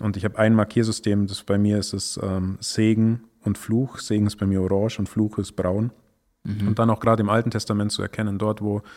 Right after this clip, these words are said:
Speaker 1: Gott sein Gericht ausgießt und diese starken Gerichtspassagen sind, äh, gerade in den Propheten oder auch dieses Fluch und Segen bei Mose, zu erkennen, er wurde ein Fluch um unseretwillen.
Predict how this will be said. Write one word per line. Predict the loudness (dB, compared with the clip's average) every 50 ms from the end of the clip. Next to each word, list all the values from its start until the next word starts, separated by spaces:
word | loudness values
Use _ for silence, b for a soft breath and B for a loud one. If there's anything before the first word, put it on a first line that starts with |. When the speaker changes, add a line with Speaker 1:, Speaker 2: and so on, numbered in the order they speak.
| B B B B B B
Speaker 1:
Gott | -2 -2 -2 0
sein | 0 0 2 2 2 0 0
Gericht | 0 0 0 0 0 -2 -4 -12 -10
ausgießt | -8 -6 -6 -6 -8 -8 -8 -8 -8 -6 -6
und | -6 -6
diese | -6 -8 -8
starken | -10 -4 -2 0 0 0 0 0 0
Gerichtspassagen | 0 0 -2 -4 -6 -6 -6 -6 -6 -4 -4 -4 -2 -4 -4 -8 -12 -6 -6 -4 -2 0 0 2 2 0 0 -2
sind, | -4 -2 -2 -2 -4 -4 -4
äh, | -6 -6 -6 -6
gerade | -4 -4 -2 -2 -2 -2
in | -2
den | -2 -4
Propheten | -4 -8 -12 -6 -2 -2 -2 0 0 -2
oder | 0 0 0
auch | 0 0
dieses | -2 -4 -4 -2 -4 -6
Fluch | 0 4 4 4 6 4
und | 2 0 0
Segen | 2 2 2 2 2 0 -2 -2
bei | -2 -2 -2
Mose, | 0 0 0 0 -2 -2 -4 -4 B B B B B B B B B B
zu | -8 -6 -2
erkennen, | -2 -2 0 0 0 2 2 2 0 -2 B B B B B B _ _ _ _ _ _
er | 0 2 2 2 2 4
wurde | 4 6 6 6 6 4 2 0 -2 -2
ein | -4 -4
Fluch | -2 0 2 4 4 4 4 2
um | -2 0
unseretwillen. | 2 2 2 2 0 -2 -4 -4 -6 -6 -6 -6 -6 -8